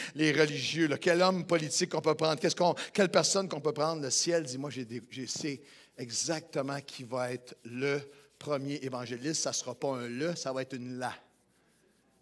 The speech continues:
La première évangéliste va être une femme, puis une femme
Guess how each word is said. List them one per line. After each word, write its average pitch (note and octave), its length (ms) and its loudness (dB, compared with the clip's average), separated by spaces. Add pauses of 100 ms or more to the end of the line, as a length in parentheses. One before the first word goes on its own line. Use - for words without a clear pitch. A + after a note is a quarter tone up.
La A2 80 -16
première D3+ 300 -8
évangéliste C#3 560 -6
va A#2+ 80 -8
être A#2 120 -12
une G#2+ 100 -12
femme, C3 400 -12 (800)
puis A#2 100 -12
une G#2+ 80 -12
femme C#3 540 -4